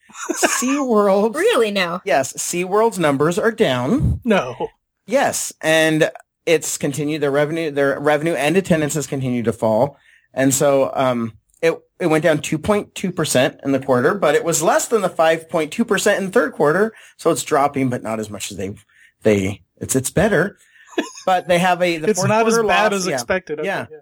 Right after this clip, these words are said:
Speaker 2: The fourth quarter loss of a reported twenty-five million dollars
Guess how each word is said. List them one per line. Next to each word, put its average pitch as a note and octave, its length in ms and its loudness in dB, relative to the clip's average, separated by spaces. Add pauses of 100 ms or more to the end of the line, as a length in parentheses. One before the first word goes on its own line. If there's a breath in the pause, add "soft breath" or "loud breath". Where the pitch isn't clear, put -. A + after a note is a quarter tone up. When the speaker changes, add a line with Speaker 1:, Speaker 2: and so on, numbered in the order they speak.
Speaker 2:
The C#3+ 80 -8
fourth G3 300 -2
quarter G#3 300 0
loss D#3+ 340 2 (120)
of C#3 120 -4
a C#3+ 40 0
reported D3 520 0
twenty-five E3 840 0
million C3+ 520 0
dollars G#2+ 600 -4